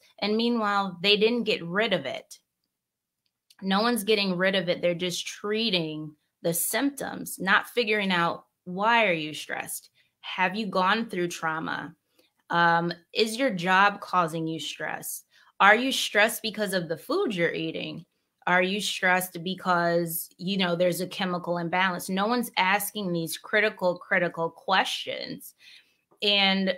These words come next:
this is why, you know, people are upping their dosage of meds, thinking that something's just wrong with them, that, you know,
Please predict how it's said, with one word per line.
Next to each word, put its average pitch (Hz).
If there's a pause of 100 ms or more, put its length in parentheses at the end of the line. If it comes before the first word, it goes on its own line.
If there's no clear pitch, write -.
this 208
is 190
why, 175
you 175
know, 170
people 185
are 170 (200)
upping 196
their 180
dosage 180
of 180
meds, 180
thinking 190
that 170
something's 185
just 165 (120)
wrong 196
with 175
them, 170
that, 160
you 185
know, 160